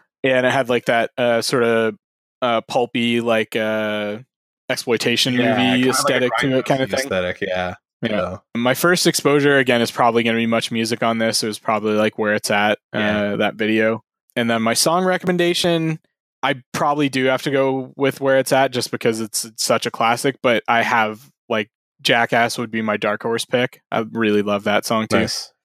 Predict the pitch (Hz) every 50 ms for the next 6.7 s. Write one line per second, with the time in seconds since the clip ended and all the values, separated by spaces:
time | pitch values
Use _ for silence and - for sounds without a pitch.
0 | _ _ - 208 202 - - - - _ _ _ _ - 104 110 107 110 107 107
1 | 120 127 - - 139 127 120 127 135 160 170 175 170 170 165 180 185 185 180 185
2 | 180 180 165 156 165 170 - - - 175 185 185 170 151 143 139 135 135 139 135
3 | 135 - 139 127 127 123 123 123 123 117 110 - - - 120 117 - - 139 131
4 | 131 127 - 131 135 135 135 127 127 127 - - 120 - - 117 110 110 - -
5 | 110 107 - - 120 113 - - 101 - - 104 98 - - 104 - 107 104 -
6 | 104 98 98 95 - 120 120 - 135 131 131 139 143 -